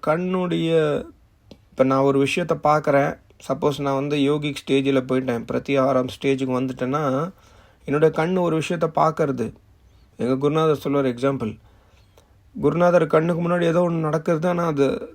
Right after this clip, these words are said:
நடக்கிறதுனே தெரியாது. ஏன்னா மனசு ஃபுல்லா யோகத்துல ஐக்கியமாயிடும். So, கண்ணு வந்து ஒரு விஷயத்த பார்த்தாலும்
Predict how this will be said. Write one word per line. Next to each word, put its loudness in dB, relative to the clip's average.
நடக்கிறதுனே -2
தெரியாது. -2
ஏன்னா -4
மனசு 0
ஃபுல்லா 0
யோகத்துல 2
ஐக்கியமாயிடும். -2
So, -4
கண்ணு 2
வந்து 2
ஒரு 4
விஷயத்த -2
பார்த்தாலும் 2